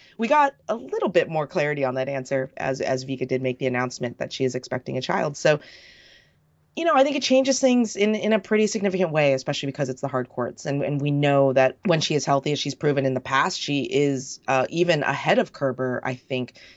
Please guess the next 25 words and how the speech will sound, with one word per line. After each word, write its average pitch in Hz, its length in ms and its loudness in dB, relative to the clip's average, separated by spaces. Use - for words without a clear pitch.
the, 139 420 -2
the 131 320 -6
number 151 300 0
two 147 440 -4
challenger 147 640 -2
to 143 180 -4
Serena 139 300 -2
Williams, 139 480 0
um, 131 320 0
on 147 220 2
the 143 80 2
hard 139 240 0
courts. - 500 -2
And 175 180 0
so, 190 260 4
you 196 180 -2
know, 190 80 4
you 190 160 0
do 202 200 -2
le-, 214 360 0
lose 185 320 2
that - 280 0
as 139 160 -2
part 139 260 0
of, 131 120 -4